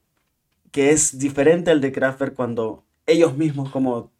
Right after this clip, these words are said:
hacían sus máquinas para, para la música, ya todo está muy automatizado, entonces es muy importante darle reconocimiento al menos de quién nació esto, porque siempre detrás hay un humano, ¿no? Si no, ¿cuál es el chiste?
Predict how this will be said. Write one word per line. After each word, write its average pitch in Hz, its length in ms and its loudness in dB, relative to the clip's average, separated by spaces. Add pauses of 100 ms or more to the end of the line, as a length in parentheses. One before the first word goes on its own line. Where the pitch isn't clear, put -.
hacían 135 400 -4
sus 131 260 -10
máquinas 131 440 -6
para, 110 360 -6
para 107 280 -8
la 101 200 -8
música, 127 580 -6 (840)
ya 147 280 2
todo 170 180 2
está 170 180 -2
muy 160 180 2
automatizado, 139 720 0
entonces 131 880 -6
es 139 140 -6
muy 143 140 0
importante 127 960 -4 (240)
darle 131 240 -2
reconocimiento 120 680 -6
al 123 100 -4
menos 120 480 -8 (500)
de 127 200 -12
quién 139 380 0
nació 139 420 0
esto, 151 300 -4
porque 113 360 -8
siempre 147 440 0
detrás 143 360 -2
hay 143 140 -4
un 147 140 -2
humano, 147 420 -4
¿no? 110 160 -8
Si 123 140 -14
no, 123 180 -10
¿cuál 123 300 -6
es 120 120 -12
el 113 120 -16
chiste? - 460 -20